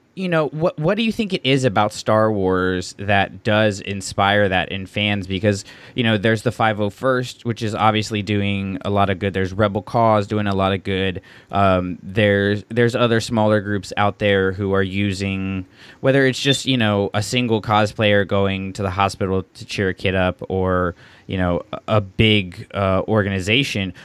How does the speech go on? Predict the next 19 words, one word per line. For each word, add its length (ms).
What 180
do 80
you 100
think 240
it 140
is 560
about 260
Star 420
Wars 340
that, 240
that 280
inspires 580
people 300
to 120
do 200
that? 180
Because 260
you 100
don't 240